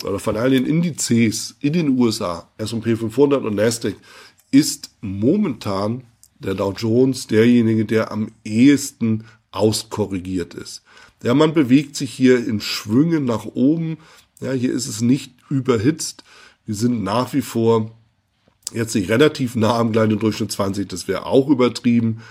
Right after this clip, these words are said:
aber doch auch im Wochenchart immer wieder mal rangekommen und auch im Tageschart sieht das Bild hier doch relativ gesund aus. Hier sehen wir schöne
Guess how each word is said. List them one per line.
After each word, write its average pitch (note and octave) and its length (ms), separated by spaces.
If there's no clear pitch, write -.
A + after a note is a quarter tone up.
aber B2+ 340
doch A#2+ 400
auch A#2 180
im B2 160
Wochenchart A#2 540
immer A#2 300
wieder G#2+ 180
mal F#2+ 280
rangekommen G#2 800
und G#2+ 220
auch G#2 160
im G#2+ 100
Tageschart G#2 720
sieht G#2 160
das G#2+ 140
Bild G#2 260
hier G#2+ 100
doch G#2 140
relativ G2+ 460
gesund A#2+ 380
aus. A#2 240
Hier A2+ 100
sehen G#2 180
wir G2+ 100
schöne F#2+ 300